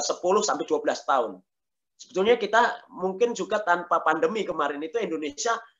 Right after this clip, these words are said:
akan masuk di dalam sistem krisis konjunktural itu juga. Nah, ketika terjadi krisis ekonomi,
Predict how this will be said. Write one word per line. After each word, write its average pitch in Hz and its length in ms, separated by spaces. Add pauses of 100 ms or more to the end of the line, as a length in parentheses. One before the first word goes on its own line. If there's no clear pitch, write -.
(200)
akan 156 240
masuk 160 240
di 156 80
dalam 139 240
sistem 147 460
krisis 135 260
konjunktural 131 720
itu 123 180
juga. - 300 (400)
Nah, 165 100 (540)
ketika 269 420
terjadi 240 380
krisis 302 400
ekonomi, 165 720